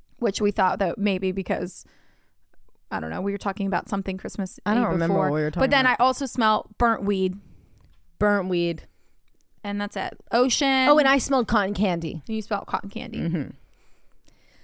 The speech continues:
Speaker 1: Yep.
Speaker 2: So that, those were our predictions. What are you the C E O of?
Speaker 1: Um, I don't know this week. I'm the C E O of being an auntie.
Speaker 2: Being an auntie. I am the C E O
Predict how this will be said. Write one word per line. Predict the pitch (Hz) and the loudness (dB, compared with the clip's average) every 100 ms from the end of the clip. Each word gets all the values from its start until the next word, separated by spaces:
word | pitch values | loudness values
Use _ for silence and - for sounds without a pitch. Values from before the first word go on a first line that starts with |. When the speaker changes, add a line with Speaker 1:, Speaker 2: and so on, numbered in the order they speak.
| - _ | -20 _
Speaker 1:
Yep. | 226 226 | -2 2
Speaker 2:
So | 240 | 4
that, | 226 220 | 4 4
those | 233 254 | 4 6
were | |
our | 226 | 4
predictions. | 226 202 190 190 180 | 4 0 0 0 2
What | |
are | 214 | 4
you | 196 | 4
the | 196 | 2
C | 196 190 | 0 2
E | 185 | 4
O | 170 | 4
of? | 170 165 - - | 4 2 -8 0
Speaker 1:
Um, | 370 392 370 359 349 311 - - | 4 6 6 4 2 -2 -4 -2
I | 285 339 349 311 | 4 6 6 6
don't | 320 277 247 | 4 6 6
know | 247 262 262 240 | 8 6 6 4
this | 220 214 - | 4 0 0
week. | 233 233 247 294 - 254 | 2 4 4 0 -4 0
I'm | 269 294 294 | 2 4 2
the | |
C | 285 311 302 | 2 2 4
E | |
O | 302 | 4
of | 302 | 2
being | 302 302 | 2 2
an | 311 | 2
auntie. | 320 370 381 359 - 330 320 311 - - - - 170 | 2 2 2 -2 -4 0 0 0 -4 -20 -16 -14 -4
Speaker 2:
Being | 202 196 202 | 0 2 2
an | 190 | 2
auntie. | 170 170 - 175 170 170 - - - - - 247 | 2 0 -2 -2 0 -2 -6 -20 -18 -18 -8 2
I | 226 254 269 277 285 - | 4 6 6 6 4 4
am | 226 226 220 214 214 214 196 180 | 2 2 4 4 4 2 0 0
the | 214 214 214 208 208 | 2 4 4 4 2
C | - - 202 214 220 196 | 0 -4 -4 -2 0 2
E | |
O | 185 190 190 196 | 4 6 6 4